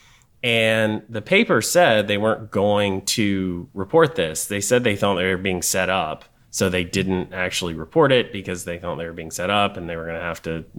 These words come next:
deal with the fallout of that. But apparently the owner of the bar said that they were engaged in illegal activity and stealing her identity and obtained this information through fraud.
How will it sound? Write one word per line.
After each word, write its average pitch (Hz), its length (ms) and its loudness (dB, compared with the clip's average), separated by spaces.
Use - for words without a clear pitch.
deal 90 200 -2
with 82 80 -8
the 80 60 -8
fallout 87 440 -2
of 90 160 -14
that. 110 420 -2
But 131 560 4
apparently 113 920 2
the 104 320 0
owner 113 260 4
of 101 140 0
the 98 100 0
bar 101 720 2
said 101 380 0
that 95 180 -2
they 101 100 0
were 101 180 -2
engaged 95 720 -2
in 90 220 -2
illegal 92 580 -4
activity 95 760 -2
and 82 240 -8
stealing 95 1160 -2
her 101 200 0
identity 95 800 0
and 85 120 -4
obtained 95 440 -2
this 95 160 -4
information 95 920 0
through 90 380 -4
fraud. 95 720 0